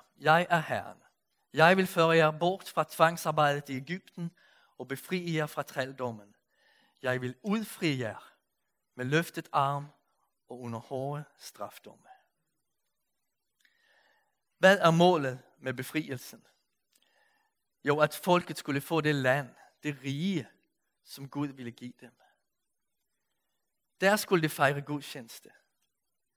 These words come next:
Der skulle det hver dag leve til Guds tjeneste og ære.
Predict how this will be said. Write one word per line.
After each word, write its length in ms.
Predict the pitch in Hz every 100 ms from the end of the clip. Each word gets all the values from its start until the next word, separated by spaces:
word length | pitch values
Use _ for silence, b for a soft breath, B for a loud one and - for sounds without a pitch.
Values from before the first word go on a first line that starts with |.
| _ _ _ _
Der 140 | 202 220
skulle 320 | - 190 160
det 120 | 151
hver 360 | 143 208 214 208
dag 360 | - 170 175 -
leve 440 | 139 143 151 165 165 _
til 120 | -
Guds 260 | 147 151 -
tjeneste 720 | - 143 160 165 - - 139 _ _ _ _ _ _
og 140 | 139 139
ære. 280 | 110 -